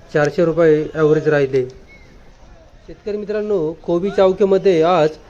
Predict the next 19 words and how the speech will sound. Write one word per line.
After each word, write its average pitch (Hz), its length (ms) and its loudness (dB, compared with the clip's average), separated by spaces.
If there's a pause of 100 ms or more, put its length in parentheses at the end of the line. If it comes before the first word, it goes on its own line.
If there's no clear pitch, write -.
(220)
वाढ 160 220 2
पाहायला 156 340 2
मिळाली. 139 400 -2
आवकेमध्ये 185 840 2
वाढ 160 260 2
होऊन 165 360 0
बाजारभाव 151 480 2
कोबीचे 170 600 -2 (500)
एकशे 170 240 -4
तीस 196 360 -6
ते 175 80 2
एकशे 165 180 -6
चाळीस 175 340 0
रुपयाच्या 165 340 0
दरम्यान, 156 360 2
दरम्यान 160 320 2
राहिले. 135 440 0 (1300)
फ्लावरच्या 180 420 -2
आवकेमध्ये 185 720 -2